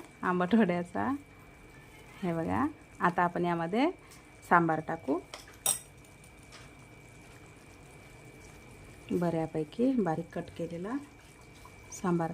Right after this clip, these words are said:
टाकायचा. हा, फिरवून घ्यायचा आहे. कशी वाटली रेसिपी कमेंटमध्ये नक्की सांगा.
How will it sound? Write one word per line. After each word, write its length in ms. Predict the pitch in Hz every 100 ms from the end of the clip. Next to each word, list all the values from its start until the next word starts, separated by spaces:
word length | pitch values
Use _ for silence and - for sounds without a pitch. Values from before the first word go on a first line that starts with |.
| 175
टाकायचा. 520 | 170 - 170 - 262 285 - - - - - - - - - - - - - - - - - - - - - - - - - - - - - - - -
हा, 80 | 262
फिरवून 440 | - 214 165 147
घ्यायचा 420 | 151 156 147 -
आहे. 140 | 226 311 320 - - - - - - - - - - - - -
कशी 220 | 233 240
वाटली 360 | 208 202 185
रेसिपी 480 | 190 190 - 202 180
कमेंटमध्ये 640 | 180 196 196 190 196 175 180
नक्की 280 | 202 202
सांगा. 500 | 214 196 180 175 180